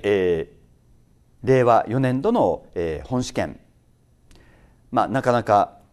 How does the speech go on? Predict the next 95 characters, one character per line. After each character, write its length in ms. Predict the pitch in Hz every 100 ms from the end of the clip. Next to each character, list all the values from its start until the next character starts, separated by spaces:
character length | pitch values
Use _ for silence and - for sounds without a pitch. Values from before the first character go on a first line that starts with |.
| -
え 360 | 95 87 - -
ー、 60 | _ _
思 220 | 120 127
う 40 | 113
よ 140 | 101
う 40 |
な 80 | 90
結 240 | - 110 -
果 100 | 101
が 120 | 87
出 100 | 92
せ 120 | -
な 120 | 139
か 80 | 123
っ 160 | 120 -
た 80 | 220
っ 100 | -
て 140 | -
い 40 | 160
う 20 |
人 120 | 151
も 80 | 113
ね、 220 | 170 - -
え 240 | 98 90 -
ー、 20 |
多 140 | 113 113
い 60 |
か 100 | 113
も 80 | 196
し 100 | -
れ 60 | 117
ま 100 | 95
せ 160 | 104
ん。 140 | 80 60 - _ _ _ _
あ 80 | 196
る 80 | 254
い 80 |
は、 240 | 190 92 - - - -
え 400 | 113 110 104 101
ー、 20 |
ち 60 | 302
ょ 20 |
っ 60 | -
と 180 | 120 - _ -
合 260 | 110 127
否 160 | 98 95 - _
ど 180 | 92 117
う 40 | 104
な 100 | 90
る 60 |
か 80 | 92
ね、 220 | 156 -
わ 140 | 80 90
か 80 | 113
ら 60 |
な 100 | 170
い 20 |
っ 40 | -
て 200 | _ 208
い 40 |
う 20 |
人 120 | 220 247
も、 320 | 165 87 -
え 160 | 98 85
ー、 20 |
い 80 | 92
ら 80 | 98
っ 40 |
し 100 | -
ゃ 60 | 101
る 160 | 82
で 100 | 80
し 100 | 82
ょ 280 | 92 73 55 - - - _ _
う。 20 |
ま 80 | 156
あ、 40 |
い 60 | 170
ず 120 | 202
れ 60 | 208
に 40 |
せ 140 | 208 220
よ、 220 | 123 - - -
え 440 | - 95 87 80 78
ー、 20 | -
早 180 | 156
め 100 | 175
に 280 | 165 151 - - _ _ _ _ _
ス 100 | -
タ 140 | - 117
ー 40 |
ト 100 | 87
を 40 | 80
し 80 |
て、 220 | - -